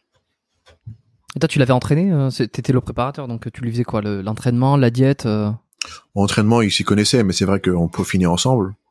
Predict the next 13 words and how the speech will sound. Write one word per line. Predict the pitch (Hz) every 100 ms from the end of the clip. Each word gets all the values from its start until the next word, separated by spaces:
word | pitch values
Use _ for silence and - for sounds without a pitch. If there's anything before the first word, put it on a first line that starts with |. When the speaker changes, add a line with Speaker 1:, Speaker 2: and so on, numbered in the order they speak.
| -
Speaker 2:
parce | - -
qu'on | 85
est |
voisins. | 80 82 90 107 98 - _ _ _ _ _ - _ _ _ _ _ _ 87
On |
est | 82
voisins, | 78 85
on | 98 82
se |
voyait | 80 71
tous | -
les | 80
jours. | 85 117